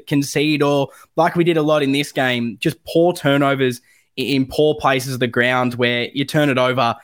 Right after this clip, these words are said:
it's just gonna get rebounded, particularly with a team like Saint Kilda that love to move the ball fast like they do. It ju-, it just kills you. And sometimes it, it's felt like in our losses, as soon as we do that, as soon as we make a few of those mistakes, we're not just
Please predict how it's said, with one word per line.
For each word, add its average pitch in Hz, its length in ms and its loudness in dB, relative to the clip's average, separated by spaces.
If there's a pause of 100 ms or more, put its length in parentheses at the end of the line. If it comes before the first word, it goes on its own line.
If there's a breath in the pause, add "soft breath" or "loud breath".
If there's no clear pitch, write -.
(160 loud breath)
it's 131 160 -2
just 156 180 -2
gonna 151 220 2
get 139 180 -2
rebounded, 123 520 -2
particularly 175 460 0
with 160 80 0
a 165 40 -12
team 151 200 0
like 139 200 0
Saint 139 260 -2
Kilda 139 280 0
that 127 140 -6
love 135 360 0
to - 120 -4
move 135 280 2
the 123 80 -4
ball 123 260 2
fast 123 400 -2
like 120 200 0
they 113 120 0
do. 120 360 -2 (560 soft breath)
It 127 140 -4
ju-, 165 120 0
it 156 180 2
just 165 200 0
kills 208 340 2
you. 156 160 2
And 147 140 0
sometimes 160 880 -2 (260)
it, 147 140 0
it's 151 200 0
felt 147 260 0
like 147 200 0
in 147 120 0
our 127 100 0
losses, 131 560 -2 (580)
as 135 140 -2
soon 180 340 0
as 185 120 0
we 165 120 2
do 160 220 2
that, 139 120 0
as 123 100 -4
soon 160 120 -2
as 160 80 0
we 180 60 2
make 151 260 0
a 160 60 -2
few 151 180 -2
of 143 80 -4
those 135 200 0
mistakes, 131 460 -2
we're 135 60 0
not 151 200 2
just 160 220 -2